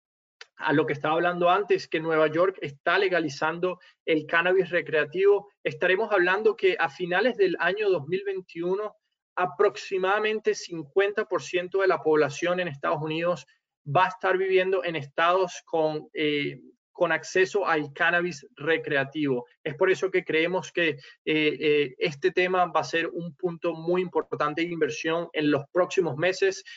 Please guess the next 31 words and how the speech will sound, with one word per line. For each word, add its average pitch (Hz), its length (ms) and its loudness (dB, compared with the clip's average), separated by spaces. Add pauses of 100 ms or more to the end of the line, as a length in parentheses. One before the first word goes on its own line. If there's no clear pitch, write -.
(140)
Eh, 156 240 2
quizás 202 580 0
en 175 100 -4
el 165 100 -4
futuro 180 320 0
cercano, 185 600 0 (200)
si - 220 -4
vemos 170 400 0
algún 170 320 -2
proceso 180 460 0
de 175 40 4
legalización 156 880 0
a 160 100 -2
nivel 156 300 2
federal, 160 580 2 (340)
va 170 60 4
a 170 40 4
abrir 170 240 2
las 165 160 0 (100)
puertas 175 500 0
aún 147 240 0
más 165 300 0
para 156 200 0
las 147 160 -4
empresas 156 600 -2
que - 100 -12
están 147 220 -2
operando 156 640 0 (240)
legalmente 175 1000 0 (360)
dentro 151 500 0
de, 147 400 0